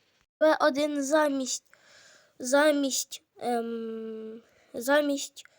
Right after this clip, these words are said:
снарядів. Скільки він наносить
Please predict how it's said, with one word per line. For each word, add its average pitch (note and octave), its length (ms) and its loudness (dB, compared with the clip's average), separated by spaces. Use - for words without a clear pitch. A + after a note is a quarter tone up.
снарядів. D4 1200 2
Скільки D#4 680 2
він C#4+ 680 0
наносить C#4 800 -2